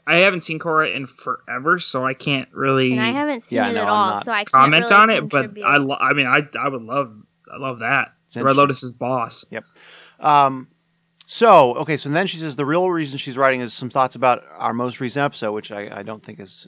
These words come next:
Speaker 3: uh, you know, not, not true anymore, 'cause <laughs> she, uh, this was
Speaker 1: Yeah.
Speaker 3: her attempt when I should have been reading it.
Speaker 1: <laughs> Four months ago.
Speaker 3: Yeah.
Speaker 2: Yeah.
Speaker 3: Um, okay, so she, here's what she says for, as far as the need to move with bending, right?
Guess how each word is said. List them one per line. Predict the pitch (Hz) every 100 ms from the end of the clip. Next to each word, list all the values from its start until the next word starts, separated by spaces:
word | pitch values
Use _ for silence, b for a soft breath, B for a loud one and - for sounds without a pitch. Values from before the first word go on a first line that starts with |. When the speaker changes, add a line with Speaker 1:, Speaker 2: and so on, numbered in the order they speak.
| -
Speaker 3:
uh, | 110 110 - -
you | 110
know, | 110
not, | 107 - 110
not | 113 107
true | 127
anymore, | 113 131 117 110
'cause | 117 101 - 147
<laughs> |
she, | 120 123 113
uh, | 107 98 _ _
this | 113 113
was | 98 - 156
Speaker 1:
Yeah. | 151
Speaker 3:
her | 117
attempt | 104 123 113 104
when | 101
I | 98
should | 92 -
have | 120
been | 101
reading | - - -
it. | - 330 277 - _
Speaker 1:
<laughs> | - - _
Four | 151 139
months | 131 123 139
ago. | 139 131 -
Speaker 3:
Yeah. | 104 208 196 226
Speaker 2:
Yeah. | 240 -
Speaker 3:
Um, | 160 143 135 127 110 _ _ _ _ _ _ _
okay, | 170 151 98 -
so | - 175 165 156 156 - _
she, | - - - 214 214 175
here's | 233 233
what | 214
she | 190
says | - 180 147
for, | - 165 156 147 143
as | 127 127
far | 165 151 139
as | 127 107
the | 110 127
need | 123 139 143
to | -
move | 131 135 139 120
with | 104
bending, | 104 120 95 90 -
right? | 120 120 123